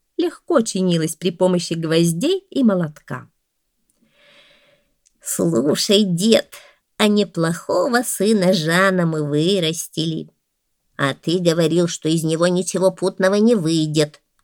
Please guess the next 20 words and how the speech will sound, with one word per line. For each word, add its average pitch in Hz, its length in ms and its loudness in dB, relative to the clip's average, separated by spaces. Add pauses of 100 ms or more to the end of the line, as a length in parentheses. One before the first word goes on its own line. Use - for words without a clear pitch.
(140)
что - 240 0
он 247 120 2
всю 262 260 -2
жизнь 226 360 4
будет 202 380 2
чудить". 175 640 -4 (1300)
"Погоди, 165 720 0
бабушенция, 156 1120 -2 (380)
у 233 120 0
него 170 440 2
все 160 320 -2
еще 117 400 -6
впереди. 127 1040 -6 (840)
А 156 140 -4
мужчине 208 840 -2
по-настоящему 160 1200 -4
можно 147 400 -2
судить 143 540 -8
только 139 420 -6
тогда, 135 680 -8